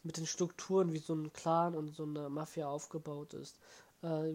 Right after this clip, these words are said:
wie sind die arabischen Clans in Deutschland entstanden? Ja, das waren, ich sag jetzt mal, hauptsächlich Flüchtlinge aus dem Libanon und, äh, Palästina, so ein Kram. So aus paar, ja, aus, hauptsächlich aus den Ländern.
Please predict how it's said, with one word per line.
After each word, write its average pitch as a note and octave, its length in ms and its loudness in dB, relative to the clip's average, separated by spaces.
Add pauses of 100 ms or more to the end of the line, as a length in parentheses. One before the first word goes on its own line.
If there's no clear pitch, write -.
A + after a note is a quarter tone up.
(120)
wie G#3 280 6
sind F3+ 180 0
die - 220 -10
arabischen E3 480 2
Clans E3 300 -2
in E3 60 -2
Deutschland E3 380 0
entstanden? D#3+ 680 -6 (400)
Ja, D#3+ 180 4
das E3 240 -2
waren, E3+ 300 4
ich D#3+ 120 -2
sag E3+ 140 -4
jetzt E3 180 -2
mal, E3 420 2 (720)
hauptsächlich E3+ 440 -2
Flüchtlinge E3+ 480 2
aus E3 160 2
dem D#3+ 140 0
Libanon F#3+ 600 2
und, E3 260 -4
äh, E3 220 -2
Palästina, G3 680 0
so F#3+ 160 0
ein G3 120 0
Kram. F#3+ 460 -2 (880)
So F#3 300 2
aus F3 140 0
paar, E3+ 420 0 (140)
ja, D#3+ 160 2
aus, D#3+ 180 -2
hauptsächlich E3+ 340 -2
aus D#3 140 0
den F3+ 260 2
Ländern. F#3+ 480 0